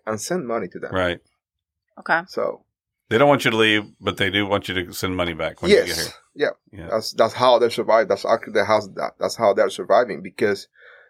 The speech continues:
Speaker 1: in the beginning, you were saying that, uh, sugar was one of the main, uh, action to get money in Cuba.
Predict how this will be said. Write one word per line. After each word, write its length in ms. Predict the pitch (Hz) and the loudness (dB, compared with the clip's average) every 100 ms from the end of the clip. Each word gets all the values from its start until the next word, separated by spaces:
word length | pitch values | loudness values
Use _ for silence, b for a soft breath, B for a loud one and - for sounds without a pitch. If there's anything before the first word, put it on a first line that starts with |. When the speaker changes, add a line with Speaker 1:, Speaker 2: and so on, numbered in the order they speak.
| b b b | b b b
Speaker 1:
in 40 | 120 | 0
the 40 | |
beginning, 480 | 117 113 180 175 135 | 2 4 4 4 2
you 120 | 120 | 2
were 140 | 117 113 | 2 0
saying 480 | - 120 117 110 110 | 2 4 4 2 2
that, 280 | 104 101 | 2 4
uh, 160 | 101 95 | 2 2
sugar 640 | - 170 185 101 95 104 _ _ | 2 2 4 4 2 -2 _ _
was 480 | 104 104 - - - - | -8 -6 -6 -8 -10 -6
one 200 | 98 104 | -2 -2
of 60 | |
the 60 | 95 | -2
main, 560 | 101 101 107 107 110 _ _ _ _ _ - | 0 0 -2 -8 -14 _ _ _ _ _ -2
uh, 380 | 107 98 82 82 _ _ _ _ _ _ _ _ - | 0 2 0 -8 _ _ _ _ _ _ _ _ 0
action 380 | 113 127 - 110 | 2 2 0 -6
to 100 | - | 0
get 140 | 110 | 2
money 240 | 104 110 131 135 | 2 -2 -2 -6
in 80 | 131 | -10
Cuba. 340 | 160 156 | -6 -4